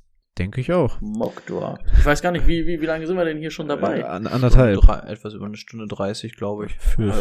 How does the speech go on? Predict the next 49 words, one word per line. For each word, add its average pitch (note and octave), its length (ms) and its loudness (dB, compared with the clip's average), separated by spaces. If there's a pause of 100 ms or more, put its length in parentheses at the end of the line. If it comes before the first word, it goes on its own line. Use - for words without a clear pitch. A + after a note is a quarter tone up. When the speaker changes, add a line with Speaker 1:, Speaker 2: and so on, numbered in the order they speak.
(160)
Speaker 2:
Äh, F2+ 40 -8
ist - 200 -10
eine A2 140 -8
solide B2 680 -4
Cover G2+ 400 2
three - 120 -4
Folge. G#2+ 480 -4 (120)
Speaker 1:
<laughs> - 120 -6
Ja, A#2 320 2 (600)
für - 240 -4
einen F#2 80 -4
Draft. G2 360 -2
Speaker 3:
Für - 280 -4
ein A#2 260 -6
Team, B2 360 -8
ein A2 200 -8
Mock A2+ 200 -10 (120)
Draft. B2 140 -2
Speaker 1:
Äh. - 240 -2 (1400)
Speaker 3:
Aber B2 220 8
man C3 100 0
muss C#3+ 140 0
auch C#3 120 2
sagen, C#3+ 200 -2
die C3+ 60 -2
gemeinsamen C3+ 600 -6
Teams C#3 320 -10
dauern B2 280 -4
immer B2+ 160 -10
ein A#2+ 40 -14
bisschen B2 220 -12
länger, B2 200 -8
insbesondere C3 580 -6
jetzt A#2+ 240 -8
der - 120 -8
allererste A2+ 460 -8
Mock F#2+ 220 -8
Draft, G2 260 -8
ne? A#2+ 100 -10
Das A#2 140 -4
Speaker 1:
Ja. F2+ 80 -2
Speaker 3:
wird - 120 -2
in - 80 -8
Zukunft - 360 -8
alles G2+ 220 -12
ein A#2+ 80 -12
bisschen A2 240 -14
schneller A2+ 320 -8
gehen. G#2+ 260 -12